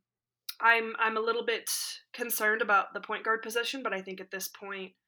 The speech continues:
uh, backup point position, um, it's very clear that, you know, with a, in my opinion, uh, a fairly point guard heavy draft class, there's gonna be options there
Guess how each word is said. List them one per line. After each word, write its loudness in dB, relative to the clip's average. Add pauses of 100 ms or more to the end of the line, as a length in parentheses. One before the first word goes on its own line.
(420)
uh, -18
backup -4
point -10
position, -10
um, -8
it's -10
very -6
clear -8
that, -6 (420)
you -2
know, -6
with -4
a, -4 (260)
in 0
my 6
opinion, -4 (120)
uh, -4
a -10
fairly 0
point -8
guard -2 (160)
heavy -10
draft -8
class, -2 (420)
there's -4
gonna -4
be -2
options -6
there -4